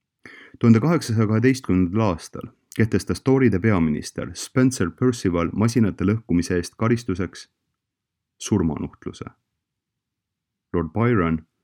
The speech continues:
oli aga sellele sammule vastu. Ta pidas Lordide kojas kõne sellest, kuidas kunagisest lojaalsest ja töökast rahvast on saanud õnnetud mehed, keda vaesus sunnib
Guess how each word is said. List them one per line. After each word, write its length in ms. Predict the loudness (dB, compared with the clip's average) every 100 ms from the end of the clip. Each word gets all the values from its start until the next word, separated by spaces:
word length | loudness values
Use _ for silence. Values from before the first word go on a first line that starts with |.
| _ -2
oli 220 | 0 0
aga 80 | 2
sellele 320 | 2 2 2
sammule 380 | 2 2 2 0
vastu. 400 | -4 -10 -18 -18 _ _ _ _ _ _ _ _ _ _ _ -20 -14 -2
Ta 100 | 2
pidas 260 | 2 2
Lordide 360 | 2 2 0 2
kojas 280 | 2 0 0
kõne 240 | 2 2
sellest, 600 | 4 2 2 -2 -14 -20 _ -2
kuidas 240 | 0 0 0
kunagisest 560 | 0 0 0 -4 -4
lojaalsest 720 | -2 0 0 -4 -6 -10 -8
ja 140 | -4 0
töökast 380 | 0 0 -6 -4
rahvast 420 | -4 -4 -8 -12 _ _ _ _ -2
on 100 | 2
saanud 260 | 6 6
õnnetud 520 | 8 6 4 -2 -2 0
mehed, 320 | -2 -6 -14 _ _ _ _ -2
keda 200 | 0 2
vaesus 540 | 2 0 0 -4 -6 -12 _ _ _
sunnib 400 | 4 4 4